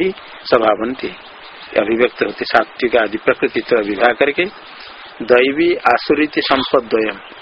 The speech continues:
दैवी संपद और एक आसुरी संपद में आ गया सब, राक्षसी भी आ गया। आदान हानाभ्याम उद-, उपदिश्य, आदानाय हानाय च, दैवी संपद उपदेश किया गया, आदानाय, आसुरी संपद क्या उपदेश किया गया,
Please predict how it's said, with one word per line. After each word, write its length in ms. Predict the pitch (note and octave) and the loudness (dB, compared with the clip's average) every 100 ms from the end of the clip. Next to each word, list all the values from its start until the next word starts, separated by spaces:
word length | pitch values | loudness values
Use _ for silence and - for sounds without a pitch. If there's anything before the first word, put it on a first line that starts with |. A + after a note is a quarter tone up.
| - | -14
दैवी 280 | G2 A2+ B2 | -2 0 0
संपद 440 | - C#3+ D3+ E3+ G3+ - - - A#2 | 0 0 2 0 -4 -16 -20 -8 -2
और 100 | A2 | 2
एक 100 | A2 | 2
आसुरी 240 | A2 - A#2 | 2 0 0
संपद 340 | B2+ A#2+ B2 | -2 0 0
में 120 | B2+ | 2
आ 40 | B2 | 0
गया 180 | B2 A#2+ | -2 -4
सब, 140 | - - - - | -6 -10 -16 -6
राक्षसी 360 | A2+ - A#2+ B2 | -6 -2 -4 0
भी 60 | A2+ | 0
आ 80 | A2+ | 0
गया। 180 | - - - - - - - - - - - | -6 -14 -18 -20 -20 -20 -20 -20 -20 -8 2
आदान 420 | A2 A2+ D3 D3+ | 4 6 4 4
हानाभ्याम 640 | D3+ B2 A#2+ A2+ G#2 D3 F3 | 4 4 4 2 4 2 2
उद-, 200 | B2+ A#2+ - | 0 0 -2
उपदिश्य, 460 | A2 A2 G2 - A2 - - | -4 -4 -4 -4 -4 -2 2
आदानाय 600 | A2+ A2 C3+ C#3+ C#3+ E3 G#3 - - - | 4 6 4 6 6 4 2 -6 -4 2
हानाय 380 | A#2 A2+ A#2+ B2+ - | 4 4 4 2 -2
च, 80 | - - - - - - | -8 -14 -20 -20 -20 -8
दैवी 260 | G#2+ A#2 B2 | 0 2 2
संपद 380 | - B2+ C#3 C3 | 0 2 2 0
उपदेश 360 | C3 C3+ C#3 - | 0 0 0 0
किया 160 | C#3 C#3 | 0 2
गया, 220 | D3 E3+ F#3+ - - - | 2 0 -2 -12 -8 0
आदानाय, 460 | A2 G#2 G2+ G2+ G2+ - - - - - - | 0 0 -2 -2 -4 -6 -12 -20 -20 -18 -2
आसुरी 240 | A#2 - A2+ | 0 2 0
संपद 440 | C3 A#2+ B2 B2+ B2+ | 0 2 0 0 0
क्या 120 | C3+ | 2
उपदेश 360 | B2+ C#3 C#3 - | 2 2 0 0
किया 180 | - D3 | 0 2
गया, 220 | D3+ | 2